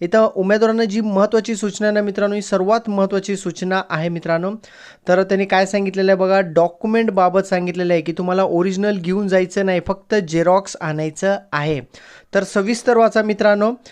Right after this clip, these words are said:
तर सध्याची स्थिती, पावसाळी वातावरण असल्याने उमेदवारांनी सोबत येताना आवश्यक जे लागणारे डॉक्युमेंट आहे, ते डॉक्युमेंट सर्व तुम्हाला झेरॉक्स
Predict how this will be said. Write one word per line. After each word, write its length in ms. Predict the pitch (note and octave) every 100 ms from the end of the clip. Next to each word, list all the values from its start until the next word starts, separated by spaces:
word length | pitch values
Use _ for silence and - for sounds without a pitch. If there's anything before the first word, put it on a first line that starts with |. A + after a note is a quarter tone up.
| - _ -
तर 100 | G3+
सध्याची 560 | G3+ F3+ F3+ A3+ B3+
स्थिती, 420 | A3+ A#3 A#3 A#3
पावसाळी 580 | A3+ G3+ F#3 F3+ A3 A3
वातावरण 580 | G#3+ F3 E3+ G3 G3 G#3 -
असल्याने 520 | D#3 - F3+ E3+ F3
उमेदवारांनी 720 | F#3 E3+ F#3+ G3 F#3+ F#3 G3
सोबत 520 | G3 - F#3 F3+ A#3 B3
येताना 480 | G3+ F#3+ F#3+ F3+ F3 -
आवश्यक 640 | - E3+ G#3 - A3 G3 D#3+ C3+ - - D3+
जे 320 | D#3 F#3 G3+ F3+
लागणारे 540 | E3 E3 F3 G3 G3+
डॉक्युमेंट 500 | F#3+ F3 - F#3+ F#3+
आहे, 120 | F#3+
ते 120 | G3+
डॉक्युमेंट 500 | F#3+ E3+ D#3+ F#3 G3
सर्व 500 | G3 - G#3 G3+ G3
तुम्हाला 420 | G#3 G3+ F#3 F#3 F#3+
झेरॉक्स 600 | D3+ D#3 D#3+ F3+ F3+